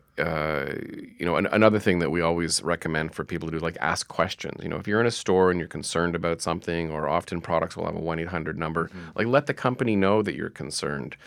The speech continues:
Speaker 1: Um, a, a basic thing, people often feel like there's nothing they can do as an individual. Well, one thing that you can do as an individual is, you know,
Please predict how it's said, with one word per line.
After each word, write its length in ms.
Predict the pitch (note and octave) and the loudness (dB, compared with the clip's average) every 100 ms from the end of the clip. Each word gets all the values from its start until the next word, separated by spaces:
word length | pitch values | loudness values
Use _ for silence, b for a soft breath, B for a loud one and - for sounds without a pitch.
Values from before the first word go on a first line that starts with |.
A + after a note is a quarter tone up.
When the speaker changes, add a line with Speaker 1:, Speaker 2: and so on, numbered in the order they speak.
| B B B B | B B B B
Speaker 1:
Um, 320 | E2 D#2+ D#2 - | -2 0 -4 -6
a, 120 | E2 - E2+ | -8 -4 0
a 40 | |
basic 380 | F2 G2+ F#2 - | 4 4 2 -2
thing, 220 | E2+ E2+ | -2 0
people 280 | G2 F2+ E2+ | 0 2 4
often 380 | E2+ - E2 D#2+ | 2 0 -6 -6
feel 520 | - D#2+ D#2 D#2 - | -2 0 0 -2 -4
like 300 | D#2+ D2 - | -4 -6 -6
there's 180 | D#2+ F2 | -6 -4
nothing 360 | F2 - D#2 E2 | -4 -4 -6 -2
they 200 | D#2 D2+ | -2 -2
can 220 | - D2+ | -4 -4
do 240 | D#2 D2+ | -4 -4
as 140 | D2 E2+ | -4 -6
an 80 | D2+ | -6
individual. 640 | D2+ D#2+ D#2+ E2+ D#2+ C2+ | -6 -4 -6 -4 -6 -6
Well, 100 | D2+ | -4
one 160 | E2+ E2+ | -2 -2
thing 200 | E2+ D#2 | -4 -6
that 100 | C2+ | -6
you 120 | D2+ | -10
can 320 | - A2+ A2+ | -4 -2 0
do 160 | F2+ D#2+ | 0 -2
as 100 | F2 | -2
an 80 | D#2 | -6
individual 640 | D2+ D#2 D2+ - D2 D2 | -8 -8 -8 -6 -6 -4
is, 300 | C#2+ D2+ C#2+ - B B B B - | -4 -4 -6 -8 B B B B -6
you 80 | |
know, 140 | D#2 | -6